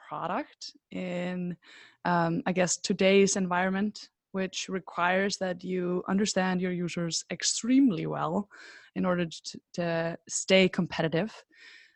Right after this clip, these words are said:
Um, it means that you are actually fo-, constantly forced to choose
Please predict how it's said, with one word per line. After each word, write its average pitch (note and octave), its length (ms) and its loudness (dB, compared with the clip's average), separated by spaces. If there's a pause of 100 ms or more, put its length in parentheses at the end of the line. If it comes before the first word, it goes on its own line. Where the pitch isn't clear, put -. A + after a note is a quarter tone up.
(100)
Um, F3+ 340 0 (160)
it G3+ 180 2
means A#3 340 8
that A3 160 -2
you G#3 260 0
are F#3+ 420 0 (200)
actually F#3+ 320 -6
fo-, - 300 -12 (100)
constantly A3+ 720 -2
forced - 520 -8 (240)
to F#3 400 -6
choose G3+ 680 -4